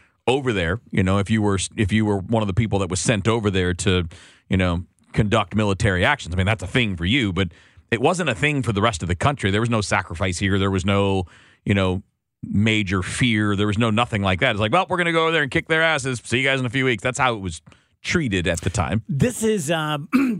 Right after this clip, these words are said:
Speaker 2: <clears throat> pardon me, gonna be kinda like what I said about, "Hey, it's sunny, enjoy it while you can," because it's a, a dour view on humanity, my,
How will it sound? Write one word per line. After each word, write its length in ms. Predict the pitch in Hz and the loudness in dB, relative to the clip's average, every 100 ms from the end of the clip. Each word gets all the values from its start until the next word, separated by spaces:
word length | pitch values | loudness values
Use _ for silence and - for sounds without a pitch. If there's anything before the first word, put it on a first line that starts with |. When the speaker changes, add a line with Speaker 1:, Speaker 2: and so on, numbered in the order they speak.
| 135 - - | -10 -6 -2
Speaker 2:
<clears throat> 340 | 302 208 151 | 0 0 -4
pardon 200 | - 180 | -4 -2
me, 120 | 160 | -2
gonna 160 | 147 208 | 0 -2
be 140 | 208 | -2
kinda 200 | 185 180 180 | -2 -2 0
like 160 | 175 | 0
what 100 | 170 156 | 0 -2
I 100 | 151 | -2
said 200 | 151 160 | -2 -2
about, 240 | 151 143 | -2 -2
"Hey, 160 | 160 175 | -2 -4
it's 140 | 175 | -2
sunny, 200 | 180 170 | -2 0
enjoy 200 | 151 160 | 0 0
it 80 | 151 | 0
while 140 | 147 | -2
you 60 | 143 | -2
can," 340 | 131 165 127 - - - - - | -2 -2 -4 -8 -18 -20 -20 -6
because 160 | 170 165 | -2 0
it's 160 | 185 | 0
a, 120 | 175 170 | -2 0
a 80 | 160 | -2
dour 480 | 147 180 196 196 185 | 0 0 0 0 -2
view 340 | 135 170 175 | -2 0 0
on 380 | 170 156 151 156 | 0 0 0 -2
humanity, 840 | 151 143 160 156 170 175 135 123 143 | -2 -2 0 2 2 0 -4 -4 -2
my, 220 | 156 143 | 0 -2